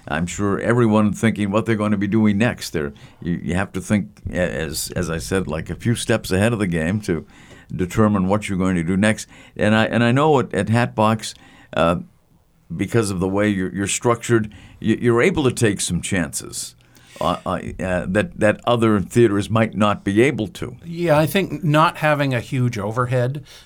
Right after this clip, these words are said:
Speaker 2: uh, you know, is a big benefit. The fact that you can, uh, do shows on a, a shoestring budget doesn't mean that you don't have good production value. It just means you can really focus your energy and effort on filling a twenty foot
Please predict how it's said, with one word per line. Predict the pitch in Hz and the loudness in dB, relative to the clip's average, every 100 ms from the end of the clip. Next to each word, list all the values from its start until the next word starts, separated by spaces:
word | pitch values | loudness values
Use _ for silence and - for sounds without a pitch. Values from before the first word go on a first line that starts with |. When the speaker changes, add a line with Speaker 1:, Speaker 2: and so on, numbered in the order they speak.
| - | -10
Speaker 2:
uh, | 117 110 98 92 98 | -4 0 0 0 -2
you | 117 | -2
know, | 104 104 | 0 0
is | 113 123 | 0 0
a | 113 | 0
big | 95 107 90 | -4 -6 -4
benefit. | 101 101 - 85 | -4 -4 -8 -10
The | - | -12
fact | 117 117 101 | -6 -4 -4
that | 117 98 | -6 -8
you | 113 | -8
can, | - 107 104 104 | -6 -4 -4 -4
uh, | - 107 98 95 92 | -6 -10 -8 -10 -4
do | 123 127 | 0 0
shows | 120 - 117 117 107 | 0 0 0 0 -4
on | - 120 110 | -4 -2 -2
a, | 107 101 92 - - - _ | -2 -4 -6 -14 -20 -20 _
a | 120 110 | -2 0
shoestring | - - 180 - - 131 113 | -2 -2 -2 -2 -2 -2 0
budget | 120 127 113 90 | 0 0 -2 -6
doesn't | - 143 147 | -2 -2 -2
mean | - 131 | -2 0
that | 123 | 0
you | 107 | -2
don't | 110 113 107 | -6 -6 -4
have | 120 104 | -4 -2
good | 123 107 | -4 -2
production | 120 143 - 117 | -2 -2 -2 -6
value. | 98 95 92 104 - - | -4 -6 -8 -12 -14 -10
It | 135 | -6
just | 127 127 | -4 -2
means | 139 120 | 0 -2
you | 117 | -2
can | 113 110 | -6 -4
really | 113 110 | -4 -6
focus | - 123 123 - | -6 -6 -4 -6
your | 107 | -4
energy | 101 107 110 104 98 | -2 -2 -4 -4 -4
and | 92 | -4
effort | 104 113 104 - | -4 -4 -6 -6
on | 101 101 95 | -8 -6 -8
filling | 90 - - - 139 117 107 110 | -12 -18 -16 -2 0 2 0 -2
a | 113 | -6
twenty | - - 131 123 110 | -8 -4 -4 -2 -6
foot | - 113 - | -6 -6 -8